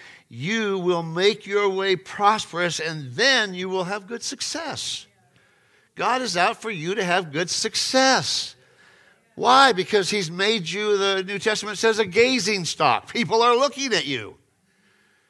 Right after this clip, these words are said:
And he wants to point out his goodness and his glory and his faithfulness. Number three,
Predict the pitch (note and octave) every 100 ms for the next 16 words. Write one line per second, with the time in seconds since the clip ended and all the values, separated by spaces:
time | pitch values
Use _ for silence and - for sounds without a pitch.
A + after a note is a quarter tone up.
0 | _ _ _ _ _ _ _ D#3+ F3 E3+
1 | F#3 F#3 F#3+ D#3+ G3 G3+ G3 F3+ F3 C#3
2 | D3+ F3+ E3 D3+ - D3 C#3+ C3+ B2+ D#3
3 | D#3 C3+ C3 B2+ A2+ C#3+ C#3 B2 D#3+ G#3+
4 | F#3 A3 A#3 E3+ F3+